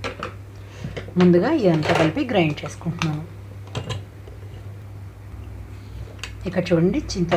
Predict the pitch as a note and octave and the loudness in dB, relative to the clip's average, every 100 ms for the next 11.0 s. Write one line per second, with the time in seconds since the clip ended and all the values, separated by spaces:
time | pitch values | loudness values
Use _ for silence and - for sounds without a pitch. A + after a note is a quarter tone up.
0 | E3+ E3+ - G3+ D#3+ D#3 D#3 E3 E3 E3+ | 2 4 6 6 4 2 0 2 0 2
1 | D#3+ D#3+ E3+ D#3+ - E3 D#3+ D#3+ F3 E4 | 2 0 -2 -4 -2 2 2 2 2 2
2 | F4 - - - - F#3+ F#3+ G3 E3+ - | 0 -6 -12 -10 0 6 8 10 8 6
3 | D3 D3+ D3+ - D3+ D#3 E3 D#4+ - - | 0 2 0 2 2 4 4 4 4 2
4 | - - - - - - - - - - | 2 0 -6 -8 -12 -14 -8 -8 -6 -4
5 | D#3 - - F#3+ F#3+ F#3+ F#3+ F3+ D#3+ - | -4 -2 4 8 8 6 4 4 4 2
6 | - E3+ D4 F#4+ - - - - - - | 2 6 6 4 0 -16 -16 -16 -16 -2
7 | F#3 D#3+ E3 A#3 A#3+ D#3+ D#3 D#3 F#3+ D#4+ | 2 4 4 2 0 0 2 2 2 -2
8 | - F3 - E3 D#3+ E3 F3 E3+ E3 - | 0 -4 0 2 2 4 2 0 -2 0
9 | D#3+ D3+ D3+ D#3 D3+ D3+ D#3 D3+ - F#3+ | 0 0 -2 -2 0 0 0 -2 0 0
10 | A3+ E3 D3 - C#3+ C3+ - D3+ - | 4 4 4 -2 2 2 2 -2 -4